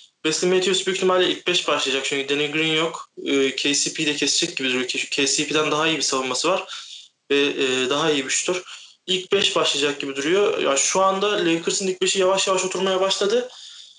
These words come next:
Lakers çok te-, tehditkar bir takım olmaya başladı. Şu anda bir Anthony Davis hamlesi kaldı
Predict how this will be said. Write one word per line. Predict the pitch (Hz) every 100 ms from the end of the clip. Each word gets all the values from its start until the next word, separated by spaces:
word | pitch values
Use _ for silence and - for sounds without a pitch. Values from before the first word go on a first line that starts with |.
| - - _
Lakers | 143 143 - - - - -
çok | 127 -
te-, | - 170 -
tehditkar | 175 165 - 180 - 226 185
bir |
takım | - 156 156
olmaya | 147 143 147
başladı. | 147 170 190 233
Şu | - 185
anda | 190 202
bir | 214
Anthony | 185 185 208
Davis | 220 214 214
hamlesi | 208 214
kaldı | - 196